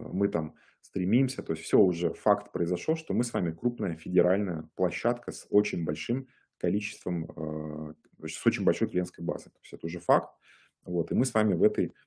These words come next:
новой реальности уже живем. То есть мы раньше об этом говорили, вот мы уже в это пришли, мы уже вот в этом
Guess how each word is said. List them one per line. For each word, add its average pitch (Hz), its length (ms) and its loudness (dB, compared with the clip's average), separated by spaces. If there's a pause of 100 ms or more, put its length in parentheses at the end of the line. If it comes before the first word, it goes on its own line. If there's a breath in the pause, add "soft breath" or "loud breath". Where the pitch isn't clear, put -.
(180)
новой 101 280 4
реальности 95 440 2
уже 90 200 0
живем. 90 340 -2
То - 80 -20
есть - 100 -20
мы 95 120 4
раньше 90 280 2
об 80 100 -6 (200)
этом 82 240 -2
говорили, 139 640 2
вот 92 260 -2
мы 104 160 4
уже 87 240 -2
в 85 60 2
это 78 160 -2
пришли, - 420 -4
мы 98 120 2
уже 87 180 -2
вот 82 220 -2
в 98 40 6
этом 87 280 0